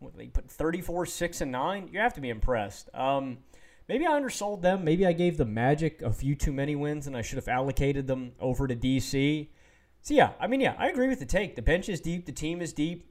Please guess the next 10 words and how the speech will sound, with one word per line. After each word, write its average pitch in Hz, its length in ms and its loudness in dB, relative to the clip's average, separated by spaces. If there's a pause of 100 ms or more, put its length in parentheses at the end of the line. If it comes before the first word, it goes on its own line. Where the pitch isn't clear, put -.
(140)
Maybe 151 300 -2
they'll 170 140 0
win 160 520 0 (840)
a 143 60 -6
few 180 160 -6
more 180 160 0
games 160 240 -2
than 175 100 -6
I 170 80 0
expected. 175 500 0